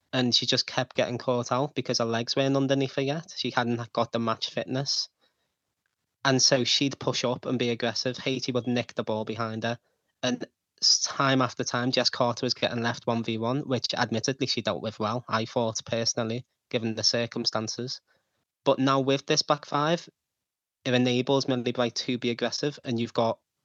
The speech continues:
Alex Greenwood back there as well now. You've got more cover, so if the opposition do nip the ball past her or she doesn't get to a header in time to a tackle, there's a lot more protection than just Jess Carter on her own, hoping she can stop a three-on-one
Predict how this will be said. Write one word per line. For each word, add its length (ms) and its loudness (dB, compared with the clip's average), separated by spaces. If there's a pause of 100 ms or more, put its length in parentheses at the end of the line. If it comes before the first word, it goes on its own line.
(240)
Alex 360 0
Greenwood 340 0
back 220 2
there 180 4
as 140 0
well 160 0
now. 100 -2
You've 180 -2
got 200 2
more 180 2
cover, 400 0
so 400 4
if 380 -2
the 80 0
opposition 420 0
do 240 0
nip 220 0
the 80 -4
ball 240 2
past 340 -2
her 120 4
or 200 -2
she 120 0
doesn't 320 0
get 200 2 (400)
to 100 0
a 60 4
header 380 2
in 80 2
time 260 0
to 140 -2
a 40 -2
tackle, 480 -2 (460)
there's 120 6
a 40 8
lot 240 8
more 160 6
protection 600 0
than 100 2
just 260 0
Jess 180 0
Carter 340 -2
on 80 2
her 160 0
own, 340 2 (140)
hoping 320 0
she 120 0
can 140 -2
stop 240 0
a 60 0
three-on-one 640 0